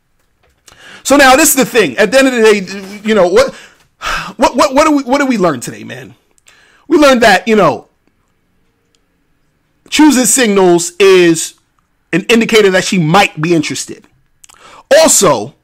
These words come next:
we learned that you don't know why she's choosing you. She could choose you to be a trick.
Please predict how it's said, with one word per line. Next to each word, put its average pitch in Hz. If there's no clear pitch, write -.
we 180
learned 185
that 156
you 185
don't 247
know 220
why 202
she's 202
choosing 180
you. 120
She 170
could 170
choose 190
you 185
to 180
be 165
a 156
trick. 220